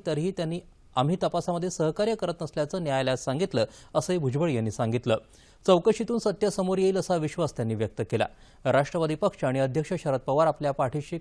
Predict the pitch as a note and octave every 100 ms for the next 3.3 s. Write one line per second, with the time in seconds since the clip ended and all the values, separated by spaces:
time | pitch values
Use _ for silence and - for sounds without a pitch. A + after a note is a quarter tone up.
0 | - C3+ D3 D3 D3+ - B2+ D3+ D#3+ F#3+
1 | C#3+ D#3 - F3 A2 A2 - - D3+ C#3+
2 | D#3 C3 - B2 D3 - A#2 A2 A#2 A2+
3 | A2 A2+ G#2+